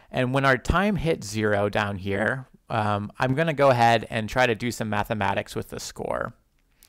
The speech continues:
Okay, so I want to have,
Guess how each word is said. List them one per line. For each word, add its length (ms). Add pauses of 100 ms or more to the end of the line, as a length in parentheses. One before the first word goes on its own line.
(260)
Okay, 320 (340)
so 360
I 140
want 340
to 160
have, 760